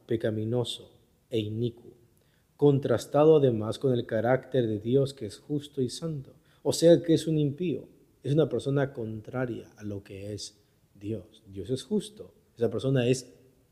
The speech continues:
injusta. Dios es santo, aquella persona es inmoral.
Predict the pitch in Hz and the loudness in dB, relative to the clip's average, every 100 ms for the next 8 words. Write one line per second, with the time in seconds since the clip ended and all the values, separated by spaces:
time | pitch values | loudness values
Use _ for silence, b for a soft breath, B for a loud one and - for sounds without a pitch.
0 | _ - 214 208 180 139 131 - _ _ | _ -4 -2 0 0 -4 -8 -16 _ _
1 | _ _ _ _ - 104 - - - _ | _ _ _ _ -16 -16 -16 -20 -20 _
2 | _ _ _ _ 92 98 104 - 135 - | _ _ _ _ -10 -4 -2 -2 -4 -4
3 | - 156 156 147 113 - - _ _ _ | -2 -2 0 -2 -8 -14 -20 _ _ _
4 | _ 101 98 98 117 113 - _ 156 151 | _ -12 -10 -10 -6 -6 -8 _ -4 0
5 | 151 135 117 | 0 0 -2